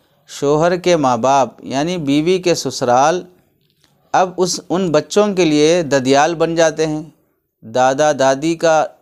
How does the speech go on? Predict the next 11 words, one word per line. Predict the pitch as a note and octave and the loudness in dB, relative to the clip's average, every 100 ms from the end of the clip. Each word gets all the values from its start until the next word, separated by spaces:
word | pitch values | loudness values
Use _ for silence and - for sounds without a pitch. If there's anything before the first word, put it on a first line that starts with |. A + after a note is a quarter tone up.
| _ _ - | _ _ -2
चाचा | C3 C3 E3 D#3 | -2 2 0 2
का | D#3 | 0
रिश्ता | D3+ - E3 | -2 -2 -2
कायम | D#3+ D#3 E3 | 0 -2 0
हो | E3+ | -2
जाता | D#3 D3+ D3 D3 | 0 0 2 -2
है। | C#3 - _ _ _ _ _ _ _ | -2 -12 _ _ _ _ _ _ _
तो | A2+ | -4
इस | G3 - | -4 0
सूरत | G3 G3 F3+ | 2 2 0
में | F#3 F#3+ G3 | -4 -4 -4